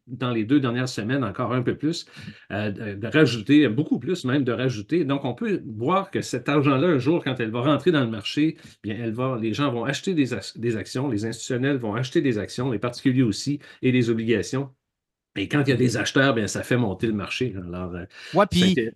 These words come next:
Speaker 2: euh, faut pas oublier, l'an passé, là, euh, quoi, vingt-quatre pour cent sur le S and P cinq cents, je pense qu'il y a eu, de mémoire, là, il y a eu une ou deux corrections, là. C'est-à-dire que le marché a baissé de dix pour cent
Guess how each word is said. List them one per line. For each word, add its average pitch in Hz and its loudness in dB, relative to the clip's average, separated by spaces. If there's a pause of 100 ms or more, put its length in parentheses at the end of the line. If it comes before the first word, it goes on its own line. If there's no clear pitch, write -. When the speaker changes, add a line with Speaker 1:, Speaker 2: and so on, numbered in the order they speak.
(300)
Speaker 2:
euh, 165 -2
faut 175 4
pas 269 6
oublier, 277 8
l'an 226 8
passé, 254 4
là, 202 4
euh, 120 -4
quoi, 185 0
vingt-quatre 165 -2
pour 165 -2
cent 240 0
sur 185 -2
le 151 4
S 147 0
and 156 0
P 202 -6
cinq 170 0
cents, 233 0
je - -14
pense 233 2
qu'il 185 2
y - 8
a 165 8
eu, 214 4 (520)
de 151 4
mémoire, 175 2
là, 196 2
il 190 0
y 160 4
a 151 8
eu 196 0
une 226 0
ou 156 -4
deux 180 0
corrections, 175 -2
là. 113 -2
C'est-à-dire 143 -2
que 175 0
le 156 4
marché 151 2
a 190 4
baissé 156 2
de 143 -12
dix 139 -4
pour 120 -4
cent 175 0